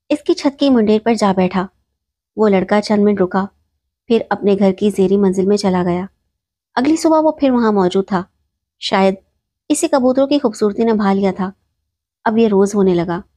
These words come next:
मैं तो छत पर आते ही अपने काम में मगन हो जाती और वो मुझे काम करते हुए देखता रहता। मुझे इसका खड़ा होना नागवार ना गुजरता था, क्योंकि वो मेरी तरफ नहीं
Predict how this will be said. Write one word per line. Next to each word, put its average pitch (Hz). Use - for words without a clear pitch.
मैं -
तो 233
छत 226
पर 220
आते 196
ही 214
अपने 269
काम 254
में 269
मगन 208
हो 202
जाती 180
और 202
वो 202
मुझे 196
काम 202
करते 202
हुए 196
देखता 190
रहता। 180
मुझे 202
इसका 202
खड़ा 202
होना 208
नागवार 190
ना 196
गुजरता 202
था, 185
क्योंकि 311
वो 320
मेरी 269
तरफ 269
नहीं 262